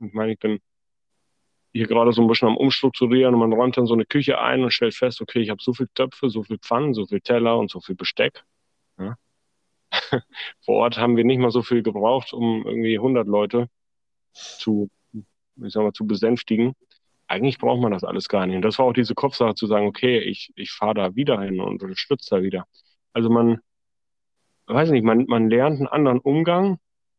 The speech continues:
auch mit den Leuten vor Ort. Dann kam ich jetzt hier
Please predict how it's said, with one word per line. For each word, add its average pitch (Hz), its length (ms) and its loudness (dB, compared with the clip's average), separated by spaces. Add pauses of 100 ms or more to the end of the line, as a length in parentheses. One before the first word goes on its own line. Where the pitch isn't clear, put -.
(540)
auch 120 160 -2
mit 135 140 2
den 127 100 4
Leuten 139 320 2
vor 123 160 -4
Ort. 131 380 -2 (560)
Dann 117 180 -4
kam 131 220 0
ich 127 80 -4
jetzt 127 160 -4
hier 147 360 0